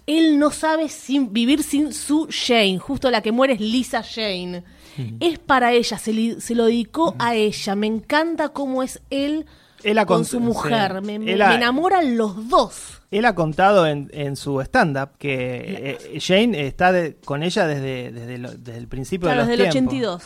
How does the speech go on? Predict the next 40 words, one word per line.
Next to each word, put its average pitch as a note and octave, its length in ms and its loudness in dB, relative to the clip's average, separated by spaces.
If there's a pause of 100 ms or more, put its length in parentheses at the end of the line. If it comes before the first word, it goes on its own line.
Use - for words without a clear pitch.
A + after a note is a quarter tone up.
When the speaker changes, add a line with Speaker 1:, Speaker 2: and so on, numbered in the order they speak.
(160)
Speaker 3:
Y C3+ 260 -8
cu-, D3+ 140 -12
de C#3+ 120 -6
cuando C#3+ 280 -4
no F#3 100 2
tenían F#3 460 2
un D#3+ 240 -2
peso, E3 320 0
literalmente. F3+ 840 2
Speaker 2:
Sí. - 80 -6
Speaker 3:
E D3+ 80 -2
inclusive D3 320 0
hay D#3 140 4
un, D3+ 200 -2
hay C#3 160 0
un C#3 220 -4
chiste D3+ 300 -4
muy C#3+ 160 0
famoso, D#3+ 360 0
lo C#3 100 0
pueden C#3+ 200 2
buscar C#3+ 300 2
en C#3 100 0
YouTube, E3+ 500 0 (160)
donde C#3+ 180 -4
él D3 80 -2
cuenta D#3+ 500 0
acerca C#3+ 600 -4
de D#3+ 320 0 (260)
lo D3 220 -2
que D#3+ 120 -2
hacía, G3+ 680 2
vivían D#3+ 420 2
en E3+ 100 2
un F3 80 2
monoambiente, F3 880 2 (240)
y D3 120 -4
donde E3 260 2
él E3+ 100 6
orinaba. C#3 540 -2